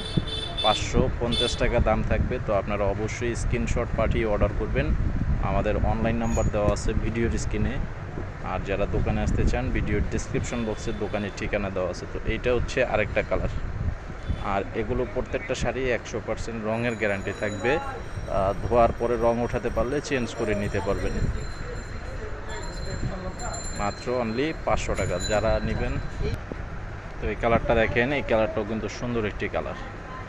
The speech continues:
প্রত্যেকটা শাড়ির সাথে ব্লাউজের পিস থাকবে। যারা পাইকারি নেবেন, ছয় পিস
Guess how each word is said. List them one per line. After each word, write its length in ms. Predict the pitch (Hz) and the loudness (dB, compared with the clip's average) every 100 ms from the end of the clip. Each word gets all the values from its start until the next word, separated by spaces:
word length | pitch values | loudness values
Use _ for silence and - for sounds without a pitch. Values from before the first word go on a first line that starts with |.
| - - - | -12 -10 -4
প্রত্যেকটা 480 | 120 - 123 - | -4 -2 -4 -2
শাড়ির 320 | 113 113 113 - | -2 0 0 -2
সাথে 380 | 113 - 123 147 - 110 98 | -6 -2 0 0 -4 -8 -2
ব্লাউজের 380 | 101 104 101 104 | 4 4 4 2
পিস 160 | - 95 - | 2 0 -2
থাকবে। 260 | 98 110 - - - - - - - - | -2 -2 -2 -4 -2 -2 0 -2 -2 -2
যারা 200 | 110 104 | 4 4
পাইকারি 420 | 110 113 113 127 127 | 6 6 6 4 2
নেবেন, 400 | 127 135 156 156 | 0 2 2 0
ছয় 240 | - 123 123 | 2 2 4
পিস 140 | 127 | 0